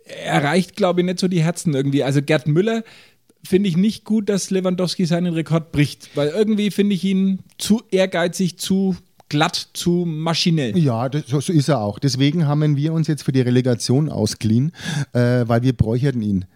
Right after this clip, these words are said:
Speaker 2: ne?
Speaker 1: Ja, das,
Speaker 2: <laughs>
Speaker 1: äh, wird, äh, wird
Speaker 2: Äh,
Speaker 1: noch
Speaker 2: wir
Speaker 1: spannend.
Speaker 2: haben angefragt bei Bayern München schon mal, ähm, angefragt, ob er nicht vielleicht, äh,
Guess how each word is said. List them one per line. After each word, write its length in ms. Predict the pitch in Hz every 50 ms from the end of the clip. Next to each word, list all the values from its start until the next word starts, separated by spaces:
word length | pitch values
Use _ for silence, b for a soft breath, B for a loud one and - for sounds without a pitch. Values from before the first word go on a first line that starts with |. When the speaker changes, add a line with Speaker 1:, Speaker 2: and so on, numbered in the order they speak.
| _ -
Speaker 2:
ne? 200 | 110 113 113 135
Speaker 1:
Ja, 320 | 156 147 143 156 185 208
das, 320 | 196 - - - 127 -
Speaker 2:
<laughs> 0 |
Speaker 1:
äh, 300 | - 240 180 190 185 170 165
wird, 240 | 202 185 - - -
äh, 260 | 233 202 180 180 170
wird 240 | 185 202 196 - -
Speaker 2:
Äh, 200 | 143 156 160 165
Speaker 1:
noch 100 | 190 165
Speaker 2:
wir 80 | 160
Speaker 1:
spannend. 380 | 143 139 147 185 254 247 233 190
Speaker 2:
haben 80 | 139 165
angefragt 320 | 170 - - 190 175 -
bei 140 | - 147 139
Bayern 320 | 135 131 123 127 127 127
München 320 | 127 135 156 160 - 180 175
schon 160 | - 175 165
mal, 320 | 156 151 156 160 170 170 135
ähm, 460 | 135 131 131 131 131 131 127 127 127 135
angefragt, 520 | - 120 123 147 139 - 156 151 156 139 -
ob 160 | 135 123 117
er 80 | 131
nicht 180 | 123 127 127 123
vielleicht, 580 | - - 127 120 110 107 113 127 131 - - - B B 139 B B B _ _ _ _ -
äh, 160 | - 139 135